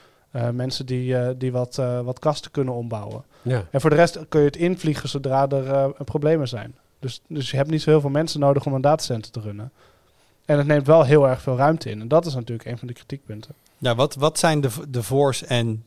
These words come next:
Speaker 3: tegens?
Speaker 1: Ehm, de voor's en tegens, ja, dat, ehm, de, de voor's is natuurlijk, eh, het is supergoed voor het Nederlandse investeringsklimaat. Ik, ik praat nu een beetje met de pet op van de persoon die dit zou zeggen, hè. Het is niet dat ik het zelf supergoed vind.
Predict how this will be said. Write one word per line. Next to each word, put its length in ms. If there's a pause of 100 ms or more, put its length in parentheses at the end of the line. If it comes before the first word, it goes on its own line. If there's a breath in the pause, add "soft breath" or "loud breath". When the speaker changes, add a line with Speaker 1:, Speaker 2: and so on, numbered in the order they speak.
(140)
Speaker 3:
tegens? 540 (1120 soft breath)
Speaker 1:
Ehm, 340
de 80
voor's 240
en 100
tegens, 380
ja, 200
dat, 200
ehm, 540
de, 200
de 120
voor's 640
is 380
natuurlijk, 480 (100)
eh, 380
het 220
is 180
supergoed 440
voor 140
het 140 (140)
Nederlandse 600 (140)
investeringsklimaat. 1080
Ik, 160
ik 160
praat 260
nu 120
een 60
beetje 380
met 200
de 60
pet 280
op 120
van 220
de 60
persoon 380
die 160
dit 160
zou 160
zeggen, 300
hè. 60
Het 500
is 80
niet 160
dat 180
ik 160
het 140
zelf 260
supergoed 440
vind. 320